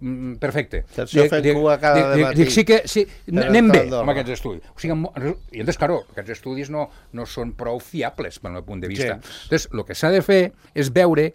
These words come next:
Speaker 1: quanta gent hi cabem, quants recursos tenim i quanta gent hi podem cabre, quants metres quadrats, bueno,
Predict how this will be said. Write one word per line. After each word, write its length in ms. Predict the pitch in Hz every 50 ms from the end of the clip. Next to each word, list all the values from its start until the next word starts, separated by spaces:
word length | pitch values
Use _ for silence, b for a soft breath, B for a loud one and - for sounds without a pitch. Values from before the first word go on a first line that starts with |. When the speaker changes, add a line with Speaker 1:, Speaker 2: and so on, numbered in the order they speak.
| _ _
Speaker 1:
quanta 460 | - 156 170 180 208 202 - 185 156
gent 260 | 117 131 170 214 220
hi 80 | 196 - -
cabem, 420 | - 135 110 139 180 170 151 156 165 b b b b b b b _ -
quants 240 | 196 233 254 247 226
recursos 500 | 220 202 - - 165 - - 151 131 -
tenim 360 | - 143 135 160 208 233 294 320 - _ _ _ _
i 100 | - 151 127
quanta 320 | 170 175 165 143 160 143
gent 180 | 135 156 143 143
hi 60 | 139
podem 280 | - 131 123 120 117 113
cabre, 340 | - 160 165 175 196 208 185
quants 220 | - - 143 117 113
metres 300 | 139 131 - 131 113 -
quadrats, 440 | - 117 110 117 139 160 170 - -
bueno, 160 | - 95 73